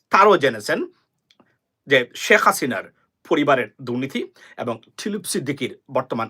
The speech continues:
অবস্থান এবং ব্রিটিশ গভর্নমেন্ট, that shame the British government, and British people are very, very angry, and the British, um, um, uh, and other ministers, um, and the supporters and M Ps, they are very, very angry, uh, at, uh, British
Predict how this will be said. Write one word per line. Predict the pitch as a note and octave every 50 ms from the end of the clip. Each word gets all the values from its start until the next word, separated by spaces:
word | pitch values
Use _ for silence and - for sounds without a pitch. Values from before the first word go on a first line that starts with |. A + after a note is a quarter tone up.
| - B2
অবস্থান | B2+ F3 F3 - A#3 B3+ B3+ - - - - - - -
এবং | C3 C3+ A#2+ G#2+ G#2
ব্রিটিশ | - A#2 - - - -
গভর্নমেন্ট, | D3 C3 B2+ C3 A#2+ - - - _ -
that | E3 - - - - -
shame | - A#3+ A#3 A#3 A#3 A#3 A3+ A3 G#3+ F#3
the | F3+ D#3 C#3
British | E3 D3+ C3+ - - D3+
government, | C3+ A#2+ A2 G#2 F#2+ F2+ - -
and | - C3 A#2+ A2
British | - G#3 - - -
people | C4 G#3 A3+ F#3
are | D3 B2+ A#2+ B2+ C#4
very, | C4 A#3 A3 G3+
very | E3+ D#3 C#3+ C3+ C3
angry, | C3+ C#3 E3 G3+ B3 A#3+ - - - _ _ _ -
and | C3+ C#3
the | C3+ C3
British, | C#3 D3+ D3+ C#3+ - - - C#3
um, | C3+ C3+ C3+ C3+ - - - - - C3+
um, | C3+ B2+ B2 B2+ - - D3
uh, | C3+ B2 - _ - - - _ -
and | D3 C#3+ - E3
other | E3+ D#3+ D#3 C#3+
ministers, | C#3 D3+ E3 - - C#3 B2 A#2+ - - - C3+
um, | B2+ A#2+ B2 B2+ - - C3 B2 B2+ - -
and | C3 C3+ C3
the | C3 -
supporters | - - - F3 F3 F3 - C#3+ - -
and | C#3+ C3+ C3 C3
M | B2 -
Ps, | E3+ D3 B2+ B2 A#2+
they | D3+ C#3
are | B2+ A2 G#2+ A2 G3+
very, | G#3 G3 F3+ E3
very | D#3 C#3 C3
angry, | C3 A#2+ B2 B2+ B2 A#2+ - - - - - C3
uh, | B2+ C3 - - C3
at, | B2+ - - - - C#3+
uh, | C3 A#2+ - _ _ - E2+
British | - C#3 C#3+ C#3+